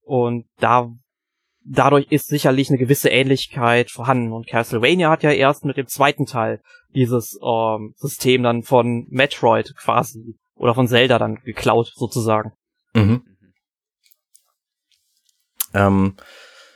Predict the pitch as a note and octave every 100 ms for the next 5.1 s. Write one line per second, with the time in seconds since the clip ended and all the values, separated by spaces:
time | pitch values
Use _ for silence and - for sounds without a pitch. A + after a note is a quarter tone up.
0 | _ - B2 B2+ - F2+ F#2+ - - -
1 | A2 A#2 C3+ A#2 - A#2+ G#2+ A#2 G#2+ -
2 | F#2 F2+ C3 B2+ B2+ - A#2 A2+ - A2+
3 | A2 G#2+ A2 C#3 - A#2 - - - A#2+
4 | - - - A2 - - F#2+ G2 G2 G2
5 | G#2+